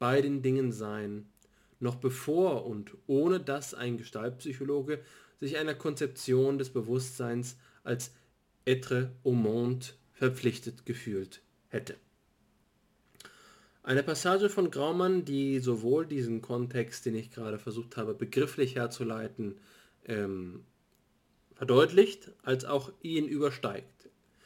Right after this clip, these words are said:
Verdeutlicht insofern, als hier ein Eindruck davon gegeben wird, was denn das Innensein bedeuten kann. Die Ich-Perspektive, das Selbsterlebte,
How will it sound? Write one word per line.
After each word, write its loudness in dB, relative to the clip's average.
Verdeutlicht 6
insofern, 0
als -4
hier -4
ein 0
Eindruck 0
davon -2
gegeben -2
wird, 0
was 0
denn 4
das -2
Innensein 2
bedeuten 2
kann. -6
Die -8
Ich-Perspektive, 0
das -2
Selbsterlebte, 2